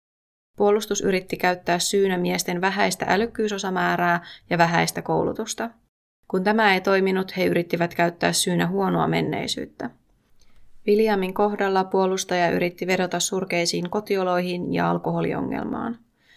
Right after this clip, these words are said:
Hänen perheenjäsenensä olivat todistamassa huonoja kotioloja ja köyhyyttä.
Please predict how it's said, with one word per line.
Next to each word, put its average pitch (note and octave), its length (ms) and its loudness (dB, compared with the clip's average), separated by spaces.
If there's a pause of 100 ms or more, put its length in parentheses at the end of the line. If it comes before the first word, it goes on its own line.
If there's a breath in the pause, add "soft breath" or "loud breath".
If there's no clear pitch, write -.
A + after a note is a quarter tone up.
(220 soft breath)
Hänen F#3+ 300 -2
perheenjäsenensä F3+ 1000 -2
olivat F3 380 0
todistamassa F#3+ 680 -2
huonoja E3+ 400 -2
kotioloja F3 640 0 (100)
ja E3 100 -4
köyhyyttä. F3+ 640 -4